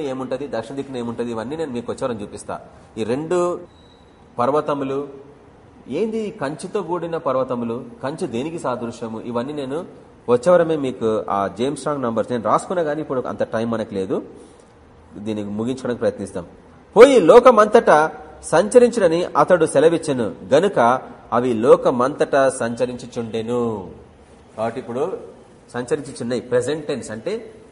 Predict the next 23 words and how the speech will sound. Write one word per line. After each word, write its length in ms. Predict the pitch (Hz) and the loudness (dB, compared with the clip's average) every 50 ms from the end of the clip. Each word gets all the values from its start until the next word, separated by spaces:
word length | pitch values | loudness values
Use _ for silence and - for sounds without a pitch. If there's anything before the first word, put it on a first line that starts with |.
| _ _ _ _ - | _ _ _ _ -16
ఆ, 60 | 98 104 101 | -14 -12 -12
దాన్ని 260 | 101 95 107 110 110 107 | -10 -10 -10 -10 -8 -8
ఏమంటారు 320 | 110 117 127 123 117 123 120 | -8 -8 -8 -8 -8 -8 -8
మీరు 180 | 107 104 95 | -8 -8 -10
తెలుగులో? 380 | - 110 104 104 104 104 101 110 - - - - - - - | -8 -8 -8 -6 -6 -6 -6 -8 -10 -16 -20 -20 -20 -18 -14
నాకు 160 | 104 101 98 - | -14 -12 -12 -8
తెలుగు 220 | 117 110 120 131 117 | -6 -6 -6 -6 -6
సరిగా 240 | 113 107 104 101 98 | -8 -8 -8 -6 -6
రాదు. 240 | 98 104 107 92 - - - - - - - _ _ _ - | -6 -6 -6 -8 -12 -18 -20 -20 -20 -20 -20 _ _ _ -20
ఈ 60 | 104 | -18
ప్రస్తుత 420 | - - 117 117 - - 156 147 - 151 156 - | -10 -4 -4 -4 -4 -4 -6 -4 -4 -6 -6 -6
కాలం 280 | - 131 131 131 135 117 98 - - - - - - - - _ _ _ _ _ _ _ _ _ _ | -2 -2 0 0 -2 -4 -6 -12 -18 -20 -20 -20 -20 -20 -20 _ _ _ _ _ _ _ _ _ _
అంతేనా? 320 | - 113 120 151 123 123 | -16 -12 -10 -8 -8 -8
ప్రెజెంట్ 320 | 123 127 123 120 135 131 135 | -6 -6 -4 -4 -6 -6 -8
టెన్స్ 200 | 139 139 - 147 | -10 -8 -8 -10
అంటే 180 | 131 135 202 - - - - - - - - - - - - - - - | -10 -10 -10 -12 -12 -16 -20 -20 -20 -20 -20 -20 -20 -20 -20 -20 -20 -12
ప్రస్తుత 340 | - - 123 - 170 156 - 160 | -8 -6 -6 -4 -4 -4 -4 -4
కాలంలో 500 | - 135 127 120 120 120 120 117 131 160 214 262 - - - - - - - | -2 0 0 0 0 -2 -4 -2 -2 -2 -4 -4 -8 -14 -18 -20 -16 -12 -10
అవి 180 | 110 123 165 160 | -8 -8 -8 -8
సంచరిస్తున్నాయి, 1040 | - 131 113 113 113 135 123 123 120 - 131 117 123 120 110 107 117 123 123 120 98 82 - - - | -8 -8 -10 -8 -8 -10 -10 -10 -12 -12 -14 -12 -12 -12 -10 -8 -6 -6 -6 -6 -8 -10 -14 -18 -10
ప్రపంచమంతటా 840 | - 113 113 - 135 139 139 - - 117 117 113 104 120 113 - 165 - - - | -8 -8 -8 -6 -8 -10 -10 -12 -12 -10 -10 -8 -8 -8 -6 -6 -8 -8 -8 -10
ఇవి 200 | 123 123 123 143 139 | -8 -8 -6 -6 -8
సంచరిస్తున్నాయి. 800 | - 110 104 107 123 117 117 110 - - 113 104 110 113 101 | -8 -10 -10 -6 -6 -6 -6 -8 -12 -14 -12 -10 -10 -10 -10